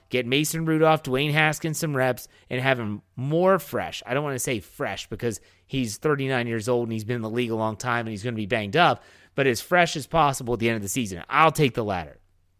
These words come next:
Next random thought. Zach Banner's return. We know it's imminent. We know it's going to happen. We don't know when. Everyone thought it was going to be before this Sunday's game against Seattle.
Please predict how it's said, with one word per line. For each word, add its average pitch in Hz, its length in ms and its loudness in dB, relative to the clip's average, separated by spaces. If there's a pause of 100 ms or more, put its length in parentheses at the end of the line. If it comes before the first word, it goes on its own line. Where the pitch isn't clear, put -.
(180)
Next 156 340 2
random 123 280 0
thought. 80 320 -8 (760)
Zach 247 320 4
Banner's 233 360 4
return. 117 560 -2 (280)
We 127 120 -4
know 202 200 6
it's 220 140 4
imminent. 156 360 4 (880)
We 123 100 -4
know 165 160 6
it's 196 140 0
going 151 200 0
to 113 60 -4
happen. 110 460 -2 (420)
We 117 140 -2
don't 185 160 2
know 160 120 4
when. 127 520 0 (140)
Everyone 131 380 0
thought 214 320 6
it 165 60 2
was 131 140 -2
going 135 180 -2
to 120 80 -6
be 127 140 0
before 120 340 -2
this 113 180 -2
Sunday's 120 360 0
game 127 200 0
against 107 280 -6
Seattle. 117 460 -4